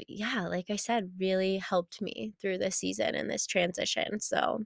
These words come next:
that is why I share them. And I hope that by seeing, you know, some of the behind the scenes in my day-to-day ritual,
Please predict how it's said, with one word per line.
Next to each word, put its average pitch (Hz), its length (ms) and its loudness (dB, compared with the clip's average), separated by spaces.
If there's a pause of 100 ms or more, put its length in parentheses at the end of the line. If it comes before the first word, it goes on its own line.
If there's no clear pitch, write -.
that 196 160 6
is 185 140 0
why 175 460 4
I 185 80 -2
share 240 300 10
them. 226 280 10
And 170 160 4
I 180 60 4
hope 185 400 4
that 180 300 8 (520)
by 180 160 6
seeing, 185 640 2 (160)
you 185 140 -4
know, 170 160 -2
some 180 260 2
of 180 140 0
the 185 80 8
behind 180 400 4
the 180 60 4
scenes 170 420 2
in 160 80 4
my 165 120 4
day-to-day 170 420 4
ritual, 170 580 2